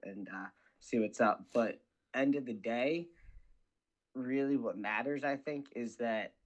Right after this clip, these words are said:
me and Nate should be ranked one and two. Nate sh-, is number one. And at this point, like, no disrespect to those guys. I'm not really into, like, talking shit, dude. I've gotten caught up in that before. Um,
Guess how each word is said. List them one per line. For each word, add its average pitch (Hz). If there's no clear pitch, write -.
me 117
and 123
Nate 120
should 120
be 120
ranked 117
one 110
and 127
two. 160
Nate 117
sh-, -
is 120
number 117
one. 120
And 131
at 117
this 143
point, 151
like, 120
no 135
disrespect 139
to 139
those 123
guys. 120
I'm 120
not 131
really 131
into, 120
like, 120
talking 110
shit, 107
dude. 110
I've 107
gotten 107
caught 113
up 113
in 107
that 113
before. 113
Um, 98